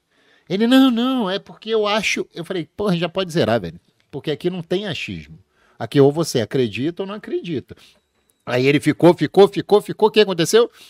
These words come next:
Ele zerou, né? Aí ele teve o perdão divino,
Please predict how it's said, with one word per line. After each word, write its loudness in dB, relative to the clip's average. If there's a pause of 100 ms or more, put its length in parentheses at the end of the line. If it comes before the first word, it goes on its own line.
(220)
Ele 6
zerou, 6 (480)
né? -4
Aí 2
ele 2
teve 0
o -4
perdão 2
divino, -6